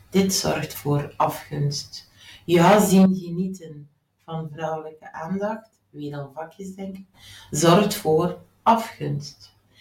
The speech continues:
En doe daar dan nog een schepje financiële onafhankelijkheid bovenop door jou als zoon, ja, of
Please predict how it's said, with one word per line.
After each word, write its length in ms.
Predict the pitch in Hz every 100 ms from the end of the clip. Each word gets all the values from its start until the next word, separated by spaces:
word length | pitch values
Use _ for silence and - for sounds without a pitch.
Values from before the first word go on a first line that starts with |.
| - _
En 180 | 165 160
doe 180 | 170 170
daar 360 | 175 208 240
dan 140 | 202 165
nog 160 | 160
een 100 | 160
schepje 640 | 156 - 160 160 160 156 - _ _
financiële 1040 | _ - 202 190 190 - 175 170 160 156 _ _ _ _
onafhankelijkheid 1120 | - 208 185 190 175 190 196 208 202 190 190 170
bovenop 580 | 175 180 170 170 160 _ _
door 280 | 165 160 165
jou 300 | 160 151 147
als 280 | 151 151 -
zoon, 340 | 180 190 190
ja, 240 | 165 139
of 220 | 135 _